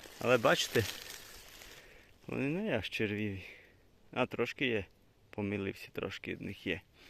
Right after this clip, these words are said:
Ну, спек, що хочете. Спеціально зупинився, щоб показати вам. Е, дивіться, дубовички прям ростуть красиво так. Дивіться, який тулубанчик.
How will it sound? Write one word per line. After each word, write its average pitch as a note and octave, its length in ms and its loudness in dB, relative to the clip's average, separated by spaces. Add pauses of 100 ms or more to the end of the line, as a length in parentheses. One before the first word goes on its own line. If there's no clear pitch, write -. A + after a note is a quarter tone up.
(1500)
Ну, D3+ 120 0
спек, - 480 4
що - 200 -2
хочете. - 400 -8 (920)
Спеціально C#3+ 800 10
зупинився, C3+ 600 8
щоб A2+ 200 4
показати B2+ 640 8
вам. A2 320 8 (760)
Е, A#2 320 10
дивіться, A#2+ 480 6 (280)
дубовички A#2 880 10 (880)
прям A#2 320 8
ростуть G#2+ 600 2 (1120)
красиво A2 560 4
так. G2+ 440 2
Дивіться, G2+ 380 0
який G#2 180 0
тулубанчик. A2 880 6